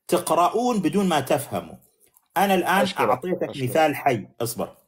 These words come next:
Speaker 1: أعطيتك مثال حي. قلت لك هذا التكرار وين قيمته؟ وين، وين، شو، شو البلاغة فيه؟ جيت لي قلت لي: "قل يا أيها الكافرون"، الخطاب لكفار قريش،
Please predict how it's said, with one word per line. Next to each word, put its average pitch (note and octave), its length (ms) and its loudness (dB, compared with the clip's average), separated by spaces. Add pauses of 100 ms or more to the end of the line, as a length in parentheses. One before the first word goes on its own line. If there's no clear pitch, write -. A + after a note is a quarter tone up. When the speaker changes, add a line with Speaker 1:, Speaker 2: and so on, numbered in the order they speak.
(260)
Speaker 1:
أعطيتك A#2+ 420 -2
مثال A#2+ 280 2
حي. G2+ 240 -6 (640)
قلت G3 280 2
لك G#3+ 280 0 (120)
هذا G3+ 340 2
التكرار G3 480 2
وين F#3+ 200 2
قيمته؟ G2 440 -8
وين، E3 440 0
وين، D#3+ 320 2
شو، F3 320 -4
شو D#3+ 160 -2
البلاغة B2+ 440 2
فيه؟ - 280 -12 (460)
جيت F#3+ 360 2
لي A#3+ 200 -2 (180)
قلت E3 220 -4
لي: C#3 60 -4
"قل D3+ 180 0
يا E3 160 4
أيها D#3+ 220 2
الكافرون"، D3+ 560 0
الخطاب D3 460 -2
لكفار C3+ 400 0
قريش، D3 380 -2